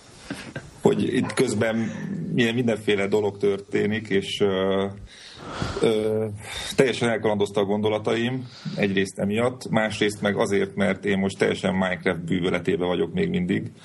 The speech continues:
de megpróbálom át, ö, programozni magamat erre a Mario,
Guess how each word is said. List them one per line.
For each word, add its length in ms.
de 100
megpróbálom 640
át, 240
ö, 300
programozni 540
magamat 420
erre 220
a 80
Mario, 440